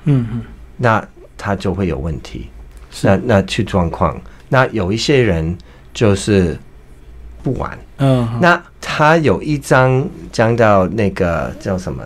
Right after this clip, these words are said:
Speaker 2: 游民嘛。
Speaker 1: 哦，游民的问题，就是强制收容。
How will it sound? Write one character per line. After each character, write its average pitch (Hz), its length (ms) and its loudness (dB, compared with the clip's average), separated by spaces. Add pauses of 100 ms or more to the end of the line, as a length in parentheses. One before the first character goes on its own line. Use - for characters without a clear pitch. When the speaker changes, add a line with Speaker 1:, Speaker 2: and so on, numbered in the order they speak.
(340)
Speaker 2:
游 98 220 4
民 98 240 0
嘛。 - 180 -10 (240)
Speaker 1:
哦， 135 160 4
游 135 180 2
民 139 200 2
的 139 100 2
问 143 160 4
题， 120 160 -4
就 139 140 -2
是 139 340 4 (220)
强 139 260 4
制 147 300 2
收 143 340 2
容。 117 180 2